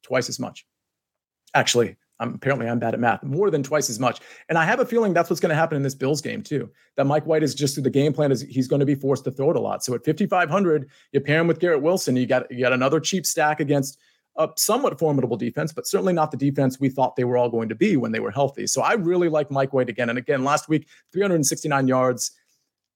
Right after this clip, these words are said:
very inefficient in the red zone. I expect inefficiency with Mike White, but not that type of inefficiency. I think that's going to regress to the mean a little bit, and we'll probably see a couple touchdown passes from him. Okay,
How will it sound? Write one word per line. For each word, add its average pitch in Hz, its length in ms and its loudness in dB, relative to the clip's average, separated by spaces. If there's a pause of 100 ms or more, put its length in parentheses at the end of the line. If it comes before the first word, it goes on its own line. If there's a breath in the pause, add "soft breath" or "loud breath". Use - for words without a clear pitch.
(240)
very 175 440 0
inefficient 139 460 -2
in 127 80 -4
the 127 60 -4
red 123 180 0
zone. 131 160 -2
I 185 140 0
expect 208 360 -2
inefficiency 135 560 0
with 110 160 -14
Mike - 180 -12
White, - 180 -12 (300)
but 160 100 4
not 170 240 0
that 131 180 -2
type - 220 -12
of 104 100 -14
inefficiency. - 560 -16
I 135 100 2
think 139 220 0
that's 135 220 0
going 131 160 2
to 117 80 -4
regress 120 320 0
to - 100 -10
the 113 80 -6
mean 117 300 -2 (220 soft breath)
a 120 40 4
little 143 200 4
bit, 123 180 0
and 123 80 -2
we'll 120 80 0
probably 131 240 0
see 131 140 0
a 117 60 -2
couple 117 220 -4
touchdown 110 400 0
passes 110 380 -4
from 107 180 -2
him. 110 220 0 (400 loud breath)
Okay, - 260 0